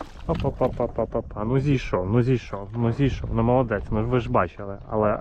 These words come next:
але почало все виходити, почало все виходити. Чотирнадцять грам свінг-фет на двойнику в машинному маслі.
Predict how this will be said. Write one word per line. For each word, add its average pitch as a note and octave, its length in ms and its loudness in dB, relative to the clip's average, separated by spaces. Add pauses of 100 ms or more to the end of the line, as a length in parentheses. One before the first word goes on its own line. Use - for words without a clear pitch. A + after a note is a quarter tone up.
(140)
але A2+ 180 0
почало G3 320 4
все G#3 160 0
виходити, C#4 680 2
почало D4 600 2
все B3+ 360 0
виходити. G3 760 2
Чотирнадцять E3 760 2
грам D#3 380 2 (640)
свінг-фет C#3 640 4
на A#2+ 140 4
двойнику A#2 800 2
в A2 380 2
машинному A2+ 560 4
маслі. A#2 460 0